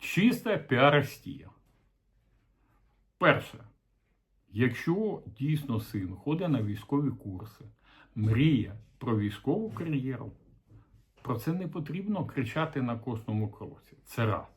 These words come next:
Друге. Вмовив не йти в військо. А це як виглядає? Краще хай сидить в Лондоні, кокс нюхає і травичку покурює,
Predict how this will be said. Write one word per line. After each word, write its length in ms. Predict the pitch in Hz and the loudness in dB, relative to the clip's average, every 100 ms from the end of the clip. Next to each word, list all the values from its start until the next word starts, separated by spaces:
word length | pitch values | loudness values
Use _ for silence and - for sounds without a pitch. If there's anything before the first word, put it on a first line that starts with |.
| _ | _
Друге. 560 | 104 92 110 127 107 - - _ _ _ _ _ _ _ _ _ _ - _ _ _ _ _ _ _ _ _ _ _ _ _ - | -14 -4 2 2 2 -4 -20 _ _ _ _ _ _ _ _ _ _ -20 _ _ _ _ _ _ _ _ _ _ _ _ _ -8
Вмовив 840 | 95 110 139 151 131 104 98 90 - _ _ _ _ _ _ | 0 6 12 12 12 8 0 -6 -12 _ _ _ _ _ _
не 200 | 120 143 | 8 10
йти 340 | 143 - 156 156 | 10 8 6 6
в 120 | 120 | 6
військо. 560 | 107 104 92 - 95 - _ _ _ _ _ _ _ _ _ _ | 2 0 -2 -10 -18 -20 _ _ _ _ _ _ _ _ _ _
А 100 | - | -8
це 160 | 110 165 | 0 2
як 360 | 165 135 - 107 | 4 2 0 -6
виглядає? 640 | 95 104 98 90 - 92 | -4 -2 -2 -4 -12 -14
Краще 380 | - 147 156 175 | 0 4 4 2
хай 240 | 151 185 156 | -2 0 0
сидить 580 | - 156 156 185 147 | 0 0 0 -2 -6
в 100 | 107 | -2
Лондоні, 840 | 110 143 175 175 147 156 156 156 139 - _ _ _ | 0 2 2 0 0 2 2 2 -2 -6 _ _ _
кокс 380 | 233 240 - - | 0 0 -2 0
нюхає 640 | 113 104 - 92 90 - - | 2 2 -2 -10 -10 -12 -4
і 120 | 113 | -4
травичку 680 | - 156 226 240 - 123 110 | 2 2 2 -2 -2 -4 -2
покурює, 640 | 107 - 101 90 95 | -4 -4 -8 -8 -12